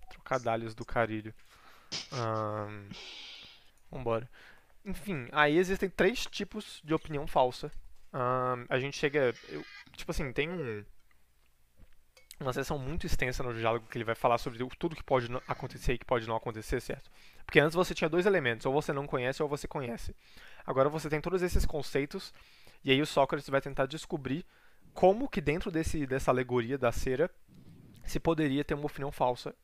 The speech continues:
e não conhecer algo. Ah, e aí ele vai falar várias distinções, eu vou só falar as três opiniões falsas que ele chega à conclusão que pode existir.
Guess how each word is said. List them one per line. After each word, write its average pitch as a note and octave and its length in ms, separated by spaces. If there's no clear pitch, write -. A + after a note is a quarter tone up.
e - 60
não B2+ 120
conhecer C#3+ 400
algo. - 220
Ah, A2 400
e A2+ 200
aí A#2+ 40
ele C3 100
vai B2+ 100
falar B2+ 220
várias B2+ 320
distinções, D3+ 440
eu D#3 100
vou D3 100
só D3 120
falar D3+ 400
as - 200
três D#3+ 280
opiniões D3 400
falsas B2 420
que - 80
ele C3+ 80
chega B2+ 180
à - 40
conclusão B2 360
que - 60
pode A#2+ 160
existir. A#2+ 380